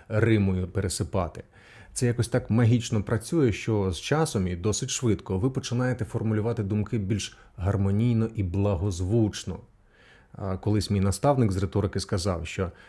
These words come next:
навіть дурня буде здаватися чимось цікавим, вагомим, якщо її промовляти благозвучно. А якщо говорити щось навіть цінне та важливе, але козлоголосо, тобто складними, закрученими словами, без інтонацій,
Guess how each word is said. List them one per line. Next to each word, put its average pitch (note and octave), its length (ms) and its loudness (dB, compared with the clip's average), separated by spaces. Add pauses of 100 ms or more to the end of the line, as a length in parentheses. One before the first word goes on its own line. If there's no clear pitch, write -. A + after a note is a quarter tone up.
(120)
навіть F2 380 -2
дурня G#2 600 2
буде F2+ 340 -2
здаватися G2 480 -2
чимось F#2+ 400 0
цікавим, F#2+ 720 -2
вагомим, F#2 680 4 (260)
якщо G#2 280 -2
її G2 160 2
промовляти G2 640 -2
благозвучно. F#2+ 1080 -2 (480)
А F2 220 -6
якщо F2 280 -6
говорити F#2+ 360 0
щось - 240 -6
навіть F#2 580 -2
цінне F#2+ 300 -2
та F2+ 120 -6
важливе, G#2 480 -2
але G2 200 -2 (100)
козлоголосо, G2+ 920 2 (260)
тобто G2+ 360 0
складними, G2 920 0
закрученими G#2 680 -2
словами, F#2+ 500 0
без G#2+ 240 0
інтонацій, G2 800 2